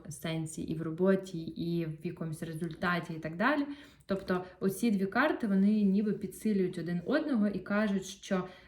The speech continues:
врешті-решт все буде добре, як я вам і сказала на початку з поміркованістю. Тобто у вас такий, знаєте, доволі сумбурний розклад виходить, дуже багато і різних перипетій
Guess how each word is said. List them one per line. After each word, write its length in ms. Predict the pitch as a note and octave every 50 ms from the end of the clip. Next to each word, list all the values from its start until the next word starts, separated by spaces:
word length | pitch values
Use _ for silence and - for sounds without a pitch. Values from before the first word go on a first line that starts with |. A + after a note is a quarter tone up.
| - _
врешті-решт 1080 | F#3 F3 G3 G3 G3+ G3 F3+ F3 - - - - D#3+ D#3+ F3 G3+ A#3+ C#4 D4 C#4+ - -
все 260 | - - - - G3+
буде 200 | G3 F#3 F#3+ F#3
добре, 380 | F3 D3+ E3 D#3+ D#3 D3+ D3+ D#3
як 220 | D#3 F3 F3+ -
я 60 | G3 F#3
вам 180 | F#3 F#3+ F#3+
і 40 | F#3+
сказала 500 | F#3 - - F3+ F3 F#3+ A#3+ C4 C4 A#3+
на 100 | A3 G3+
початку 520 | F#3+ - F#3 - - G#3+ A3+ A3 - -
з 60 | G3+ -
поміркованістю. 920 | - G#3 G3 G3 G3 - - - F3 E3 D#3 D#3 D#3 D3+ D#3 - - D#3 - - - - - - -
Тобто 360 | G#3 G3 - - G#3 G3 - - - - - _ _ _ - - - _ _ _ _ _ _ _ _ _ _ _ _ - - _ -
у 40 |
вас 280 | F#3+ G3+ A3+ B3 B3 -
такий, 300 | - A#3 A#3 - A3+ A3
знаєте, 460 | F#3 G#3+ A3+ C4+ D4+ D4 C#4+ A3 G3+
доволі 460 | F#3+ G3+ G3 F#3+ G3+ A#3 C4 C4 B3+
сумбурний 680 | - - - A3 G#3 G#3 G#3 B3 C4+ B3+ A3 A3 G3+ F#3
розклад 480 | F#3 F#3 F#3 - - A#3 C#4+ F4 F4 C4+
виходить, 640 | A3 A3 - - A3+ G#3+ G3+ F#3+ F#3 E3+ D#3+ - - - - - - -
дуже 300 | F#3+ G#3 A#3+ B3 A#3 A3+
багато 440 | F#3 F#3 G3 G#3+ A#3+ A#3+ A#3 -
і 160 | G#3 G3 F#3+ F#3+
різних 460 | G3 A3+ A3+ - - G3 F#3 - -
перипетій 720 | F#3+ F3+ F#3 - - F#3+ - - - C4 D#4+ F4+ F4+ -